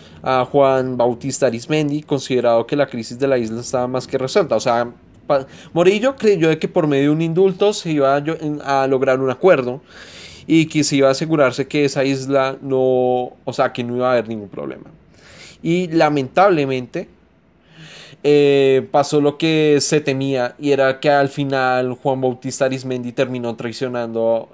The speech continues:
la, el indulto. Y aquellos soldados que había dejado Morillo en la isla, pues, para asegurar como la,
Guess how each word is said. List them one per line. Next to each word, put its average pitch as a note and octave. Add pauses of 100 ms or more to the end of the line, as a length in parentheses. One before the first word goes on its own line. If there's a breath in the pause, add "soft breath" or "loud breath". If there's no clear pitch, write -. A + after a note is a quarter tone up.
(140)
la, B2
el C#3
indulto. C3+ (560 soft breath)
Y D#3+ (100)
aquellos D#3
soldados D#3
que D#3
había C#3
dejado C#3+
Morillo C#3+
en C3+
la C#3
isla, B2+ (380 soft breath)
pues, G3+
para C#3+
asegurar C3
como D3
la, B2+